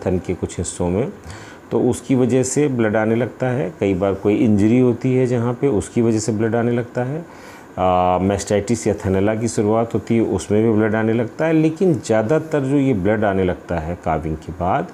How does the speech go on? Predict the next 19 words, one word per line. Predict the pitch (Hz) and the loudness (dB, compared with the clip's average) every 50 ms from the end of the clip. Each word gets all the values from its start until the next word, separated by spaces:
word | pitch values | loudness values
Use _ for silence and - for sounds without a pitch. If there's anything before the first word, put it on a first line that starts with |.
| - - - - - - - - - - - | -16 -20 -20 -20 -20 -20 -20 -20 -16 -6 -4
ये | 165 202 | -2 0
एक | 233 190 170 - | 0 0 0 -2
physiological, | - - - 139 127 143 151 135 127 120 117 107 - - - 160 151 156 156 156 156 151 151 147 143 | -2 -2 0 2 4 4 4 4 4 2 2 0 -4 -4 -2 0 2 4 4 4 4 4 4 4 4
आ, | 143 139 135 131 131 131 127 127 123 107 | 4 4 4 4 4 2 2 2 0 -2
phenomena | - - - 117 120 120 120 123 123 127 127 120 | -4 -4 -2 0 2 2 4 4 4 2 2 0
कहें | 123 127 120 110 117 120 123 123 117 | 0 0 0 2 2 2 0 0 0
कि | - 123 107 | -2 -4 -2
कई | - 110 104 107 | 0 2 2 2
बार, | 101 107 107 104 107 107 104 107 107 104 104 104 - - - - - - - - - - | 2 2 2 2 2 2 2 2 2 2 0 -2 -4 -10 -16 -20 -20 -20 -20 -16 -8 -4
आ, | 95 95 95 95 95 95 | -2 0 0 0 0 0
किसी | 95 - 107 98 - 113 | -2 -2 -4 -2 0 0
वजह | 98 101 95 104 104 | 0 2 2 0 0
से | 101 - 110 101 | 0 0 0 0
ब्लड | 90 82 82 107 104 - | 0 0 0 0 0 -2
cells | - - 117 113 110 110 - - - 165 | -2 0 0 0 0 -2 -4 -6 -2 2
ooze | 113 113 117 107 101 | 2 4 4 4 2
होके | 107 101 104 - 117 113 | 2 0 0 0 0 0
आने | 110 107 107 113 | 2 2 2 2
लगी, | 110 113 107 107 131 156 | 2 0 0 -2 -4 -6